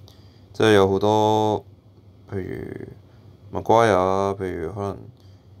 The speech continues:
Grealish 啊，即係呢啲係，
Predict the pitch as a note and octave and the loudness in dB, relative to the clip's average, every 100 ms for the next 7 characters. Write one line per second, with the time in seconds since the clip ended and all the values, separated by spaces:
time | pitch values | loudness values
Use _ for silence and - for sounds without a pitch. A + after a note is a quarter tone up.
0 | - - A2+ A2+ G#2 - F2+ F2+ F2+ F2+ | -20 -6 -2 0 0 -2 -2 0 0 -2
1 | F2+ F2 G#2 G2+ G#2 G#2+ G#2 - - - | -4 -4 -2 -2 -2 -4 -6 -10 -20 -20
2 | - - - - - F2+ F2 E2+ E2+ D#2+ | -20 -20 -20 -20 -8 -6 -4 -8 -10 -12